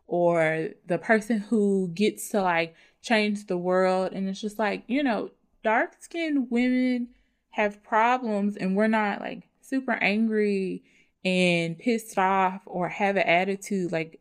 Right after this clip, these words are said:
we're not a caricature of, like, the ideas of what, like, a negative Black woman is. So I always see it in that space. Like, I see it, like, yes, men, it's the desirability factor, but I always see it in this, like,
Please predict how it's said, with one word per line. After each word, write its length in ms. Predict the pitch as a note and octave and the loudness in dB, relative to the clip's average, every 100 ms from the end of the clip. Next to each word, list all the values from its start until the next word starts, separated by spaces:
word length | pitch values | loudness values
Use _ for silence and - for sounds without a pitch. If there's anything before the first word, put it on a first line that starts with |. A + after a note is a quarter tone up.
| _ | _
we're 200 | F#3 G3 | -2 0
not 260 | F#3+ F#3+ G3 | 2 2 2
a 80 | F3+ | -2
caricature 1040 | - G3 F#3 - F#3+ - - G3 F3 E3+ | 0 0 0 -4 -10 -10 -10 -4 -2 -2
of, 240 | - D#3+ | -4 -6
like, 220 | D#3+ D#3 - | -8 -10 -8
the 100 | - | -6
ideas 640 | D3+ D#3 D#3+ E3 D#3+ D#3+ | -6 -6 -2 -2 -2 -4
of 160 | D#3 D3+ | -8 -6
what, 260 | D#3 D3+ - - _ _ - | -6 -6 -10 -20 _ _ -8
like, 300 | - - _ _ _ _ | -8 -10 _ _ _ _
a 100 | E3 | -2
negative 480 | D#3+ D#3+ D#3+ D#3 C#3+ | 0 0 0 -2 -2
Black 320 | D#3 D3 D3 | -2 -2 -4
woman 360 | D#3+ D3+ D3+ - | -10 -10 -10 -12
is. 420 | D#3 D3+ - - _ _ _ | -10 -10 -10 -16 _ _ _
So 200 | B3 - | -4 -2
I 220 | - B3+ G4+ | 0 2 2
always 340 | G#3 F#3+ F3 - | 2 0 -2 -6
see 260 | F#3 D#3 E3 | -4 -2 -4
it 100 | - | -6
in 220 | E3 D#3 | -6 -4
that 260 | E3 E3+ E3 | -4 -6 -8
space. 440 | - - - - F#3 | -14 -8 -8 -6 -6
Like, 140 | E3 | -4
I 100 | - G3+ | -2 -4
see 400 | - A3+ A3 G3+ | -2 -2 4 4
it, 200 | F3 - _ _ | 4 -6 _ _
like, 160 | G3 E3+ | 2 2
yes, 480 | F3 G3+ B3 A#3+ - | 2 2 2 2 -2
men, 640 | F#3 E3+ E3+ G3+ G#3+ A3+ - | 0 2 2 2 0 -4 -6
it's 160 | F#3 - | -8 -2
the 140 | F#3 | -2
desirability 840 | E3+ E3 E3+ F3+ E3 E3 F3 F3+ | 0 -2 0 0 0 -2 -2 -4
factor, 300 | F#3 F3+ F3 | -4 -4 -4
but 180 | F3 E3+ - | -6 -6 -2
I 160 | A3 C4 | 0 0
always 580 | E3+ F3+ F#3+ F#3 E3 E3+ | -2 0 0 0 -2 -6
see 260 | - E3 D#3 | -8 -6 -6
it 80 | - - - _ | -8 -16 -20 _
in 180 | F3 E3+ | -2 0
this, 220 | E3 D#3+ | -2 -6
like, 320 | D3+ C#3+ - | -10 -10 -12